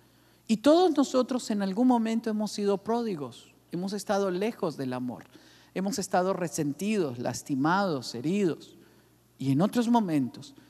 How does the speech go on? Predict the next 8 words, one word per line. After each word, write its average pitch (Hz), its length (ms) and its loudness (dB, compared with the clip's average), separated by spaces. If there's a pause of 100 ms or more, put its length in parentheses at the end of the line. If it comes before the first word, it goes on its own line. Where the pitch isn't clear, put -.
(280)
hemos 196 260 4
estado 196 360 2
en 175 100 -2
casa 156 460 -2 (380)
clamando 170 600 2
por 165 180 -6
nuestros 147 360 -4
pródigos. 117 880 -6